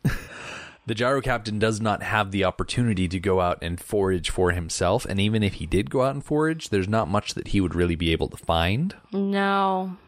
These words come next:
Speaker 1: Just because they are in a rather barren area. You know, a hilltop is not usually where you find a cache of food.
Speaker 2: Right. Aside from canned food that they didn't get around there anyways,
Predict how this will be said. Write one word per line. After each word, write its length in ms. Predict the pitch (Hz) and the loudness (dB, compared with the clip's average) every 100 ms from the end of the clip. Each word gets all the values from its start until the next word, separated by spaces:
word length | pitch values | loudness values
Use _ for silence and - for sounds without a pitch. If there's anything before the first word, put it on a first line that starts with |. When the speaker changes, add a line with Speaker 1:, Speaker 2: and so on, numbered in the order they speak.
| _ | _
Speaker 1:
Just 220 | - 104 - | 0 0 0
because 300 | 92 98 87 | -2 -2 0
they 140 | 90 | 0
are 280 | 80 87 87 | 2 2 2
in 140 | 85 | 2
a 140 | 85 82 | 0 0
rather 400 | 80 82 82 85 | 2 2 2 0
barren 500 | 82 80 82 90 87 | -2 0 2 2 0
area. 580 | 90 160 87 64 - - | 0 2 2 0 -4 -6
You 100 | 98 | -4
know, 160 | 87 92 | 0 0
a 100 | - | 0
hilltop 560 | 120 175 117 87 78 | 0 0 2 0 0
is 100 | 92 | -2
not 160 | 95 85 | 0 2
usually 280 | 101 95 90 | 2 2 2
where 160 | 87 87 | 2 2
you 160 | 82 | 2
find 340 | - 82 82 78 | 0 0 2 2
a 220 | 76 76 - | 2 0 -4
cache 340 | - 98 80 - | -2 0 0 -4
of 80 | - | -2
food. 420 | - 101 - - - | 0 2 0 -10 -10
Speaker 2:
Right. 640 | 208 226 226 208 190 - - - | -4 0 2 0 -2 -6 -16 -4
Aside 520 | 220 - 254 254 294 | -2 0 0 2 0
from 720 | - 269 247 233 220 208 202 - _ - | -2 0 0 0 0 -2 -4 -10 _ -6
canned 480 | - 214 214 208 | -2 0 2 0
food 640 | - - 233 175 165 170 185 | -2 0 2 2 0 -4 -2
that 240 | - 208 - | 4 4 2
they 120 | 202 | 0
didn't 200 | 208 220 | 2 2
get 160 | 208 208 | 0 0
around 340 | 202 208 196 | 0 2 2
there 280 | 190 202 190 | 2 2 2
anyways, 800 | 190 240 - - - 214 - - | 2 2 0 -2 -2 -2 -4 -6